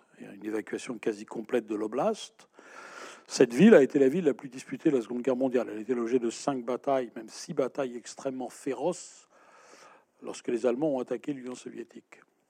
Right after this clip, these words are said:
Donc, euh, c'est complètement par hasard, évidemment, hein, j'ai pas de téléphone rouge avec Poutine. C'est complètement par hasard que c-, cette ville qui est, euh,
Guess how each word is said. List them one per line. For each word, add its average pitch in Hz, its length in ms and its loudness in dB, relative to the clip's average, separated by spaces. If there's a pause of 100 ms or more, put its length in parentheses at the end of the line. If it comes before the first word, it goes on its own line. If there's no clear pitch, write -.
(240)
Donc, 113 300 -20
euh, 104 80 -18
c'est - 160 -20
complètement 120 400 -10
par 110 200 -2
hasard, 139 340 6
évidemment, 120 480 -6
hein, 123 40 -14
j'ai 120 120 -6
pas 120 160 -10
de - 40 -18
téléphone 117 440 -8
rouge 123 240 -8
avec 110 200 -12
Poutine. 180 440 -10 (800)
C'est - 160 -16
complètement 127 340 -4
par 120 200 0
hasard 147 440 4
que 135 420 -4
c-, - 240 -20
cette 107 300 -18
ville 123 440 -4
qui 117 180 -10
est, 117 140 -4
euh, 110 60 -8